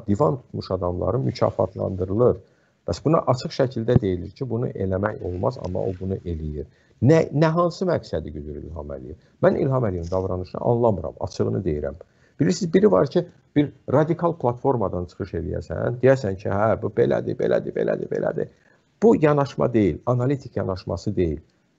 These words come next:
Mən həqiqətən çalışıram özüm üçün dərk eləyim ki, İlham Əliyev nə istəyir? İlham Əliyev Rusiyanı niyə gətirib ölkəyə buraxdı? Hə, bunu bilirəm niyə buraxdı. Qorxdu Rusiyadan. Qorxdu.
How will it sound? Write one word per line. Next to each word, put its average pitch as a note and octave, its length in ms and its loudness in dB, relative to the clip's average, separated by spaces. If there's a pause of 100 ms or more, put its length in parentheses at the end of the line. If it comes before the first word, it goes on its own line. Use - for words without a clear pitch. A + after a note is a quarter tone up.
Mən D#3 160 4
həqiqətən D#3+ 420 4
çalışıram A2+ 580 -2
özüm A2+ 300 -2
üçün F2+ 300 -6
dərk G#2+ 320 4
eləyim D2 360 -8
ki, G#2+ 320 -8 (340)
İlham D#3 300 4
Əliyev A#2+ 340 -2
nə G2+ 140 0
istəyir? - 420 -14 (720)
İlham E3 260 8
Əliyev C3 240 2 (840)
Rusiyanı A2+ 500 2
niyə G2 180 -2
gətirib G#2+ 380 -4
ölkəyə C#2 360 -6
buraxdı? - 360 -10
Hə, B2+ 140 2
bunu F#3 180 6
bilirəm B2 320 4
niyə D2+ 200 -4
buraxdı. - 360 -10 (840)
Qorxdu A#2+ 440 2
Rusiyadan. - 440 -10 (920)
Qorxdu. F#3+ 520 0